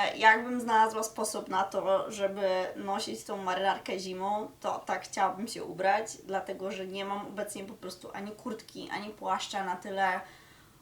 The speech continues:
obszernego, żeby po prostu móc tą marynarkę pod spód założyć, bo ona jest bardzo, bardzo gruba. Tym niemniej stworzyłam właśnie stylizację taką,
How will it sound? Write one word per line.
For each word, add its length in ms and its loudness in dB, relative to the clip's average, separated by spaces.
obszernego, 920 4
żeby 460 2
po 180 -6
prostu 600 -2
móc 480 -6
tą 120 -6
marynarkę 540 -2
pod 200 -10
spód 340 -8
założyć, 680 4
bo 100 -6
ona 140 -6
jest 220 -10
bardzo, 320 -6
bardzo 440 -10
gruba. 360 -8
Tym 220 4
niemniej 580 0
stworzyłam 500 2
właśnie 260 0
stylizację 600 -2
taką, 540 -4